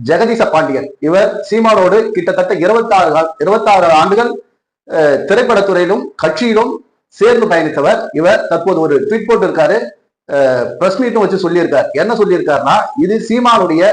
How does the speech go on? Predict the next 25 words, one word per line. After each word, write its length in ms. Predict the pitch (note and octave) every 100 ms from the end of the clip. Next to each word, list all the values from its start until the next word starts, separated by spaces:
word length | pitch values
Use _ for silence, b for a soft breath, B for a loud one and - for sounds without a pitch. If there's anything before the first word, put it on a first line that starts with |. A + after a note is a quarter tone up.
| -
தனிப்பட்ட 420 | E3+ G3+ G3 F3+
கருத்து, 520 | D3+ D3+ D3+ D3+ - -
நாம் 300 | C3 F3 A#3
தமிழர் 300 | G#3+ G3 D3+
கட்சியினுடைய 560 | D3 E3 D3+ C3+ D3 F3+
கருத்தே 460 | D3 B2 F3+ F3
கிடையாது. 760 | F3 C#3+ D3+ C3 B2 C3+ - - _ -
இப்படி 320 | B2+ G3+ G3
ஒரு 200 | F3+ D3+
கொடுமை 540 | E3+ G3 A3 A3+ - - _ _
வேற 340 | - A#2+ D#3 E3
எங்கேயும் 320 | F3 G#3+ D#3+
நடக்காது. 360 | F3+ F#3 D3+ B2+
ஏன்னா, 480 | C3+ D#3 D#3+ D3+ F#3+
நாம் 220 | C#3 F#3+ A3
தமிழர் 300 | A3 G#3+ F3+
கட்சியினுடைய 560 | D3 G3+ F#3 E3+ G#3+
தலைமை 360 | D3 D3+ A3+ A#3
ஒருங்கிணைப்பாளர் 680 | G#3+ G3+ F#3+ E3 E3+ F#3 F#3
சீமான் 280 | G#3 A3 G#3+
பேசியது 800 | F#3 F3+ C#3 C3+ C#3+ - - - _ -
நாம் 260 | C#3 G3+
தமிழர் 340 | A3+ A3 G#3 F3+
கட்சியினுடைய 560 | - G#3 F#3 E3+ G#3
கருத்தே 420 | - F3 G3+ G#3